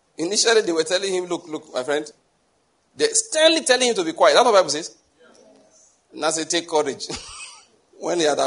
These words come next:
shouted them. <laughs> Throwing his cloak aside in verse fifty, he jumped up and came to Jesus. And answering him, Jesus said,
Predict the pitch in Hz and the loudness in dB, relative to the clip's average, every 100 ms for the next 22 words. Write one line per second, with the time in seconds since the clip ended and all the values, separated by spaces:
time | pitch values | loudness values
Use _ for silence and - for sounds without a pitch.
0 | 127 - 165 160 160 147 147 - - - | 0 0 2 2 0 2 0 -2 -10 -20
1 | _ - 160 - 208 _ _ _ _ _ | _ -14 -12 -16 -20 _ _ _ _ _
2 | _ _ _ _ _ _ _ _ _ _ | _ _ _ _ _ _ _ _ _ _
3 | _ _ _ - 294 339 247 - 196 - | _ _ _ 2 4 6 4 2 4 4
4 | 180 - 202 180 160 160 - 214 - - | 4 4 4 2 2 -2 -2 -6 -6 -6
5 | 139 - _ - - 190 160 240 294 - | -6 -14 _ -20 -12 -10 -2 -2 -2 0
6 | 202 202 - - 170 170 190 220 - 156 | 0 0 -6 -4 -2 -2 -4 -6 -6 -8
7 | 160 147 110 - - - _ _ _ _ | -8 -6 -6 -6 -8 -10 _ _ _ _
8 | _ _ _ _ _ - 156 151 202 226 | _ _ _ _ _ -4 -4 0 0 0
9 | 233 226 208 196 160 185 180 175 - 156 | 0 -2 -2 -4 -8 -6 -4 -2 0 0
10 | 151 | -2